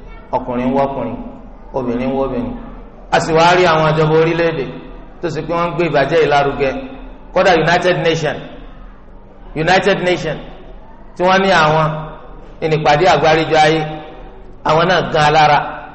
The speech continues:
àwọn náà tún bẹnu ẹni tí ń polongo ìbàjẹ́. Kò ṣe ní rí bẹ́ẹ̀ nígbà tí ò sí Al-Qur'an nìkan tí ń fi wọ́n mọ̀nà,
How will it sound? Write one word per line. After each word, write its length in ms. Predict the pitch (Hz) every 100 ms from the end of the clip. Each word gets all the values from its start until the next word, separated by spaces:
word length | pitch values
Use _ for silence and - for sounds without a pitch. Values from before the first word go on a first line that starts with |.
| - - -
àwọn 180 | - 147
náà 120 | 190 165
tún 180 | 165 160
bẹnu 260 | 160 165
ẹni 140 | 160 156
tí 100 | 170
ń 60 |
polongo 420 | 156 151 156 151 151
ìbàjẹ́. 400 | 131 123 131 139 - - - - - - - - - - - -
Kò 120 | - 147
ṣe 120 | 180
ní 100 | 196
rí 200 | 208 208
bẹ́ẹ̀ 240 | 208 185 - - - - - -
nígbà 200 | - 180
tí 120 | 180
ò 60 | 175
sí 120 | 143
Al-Qur'an 400 | 180 175 147 170
nìkan 260 | 165 151 147
tí 100 | 160
ń 80 | 160
fi 120 | 143
wọ́n 220 | 165 165
mọ̀nà, 220 | 165 147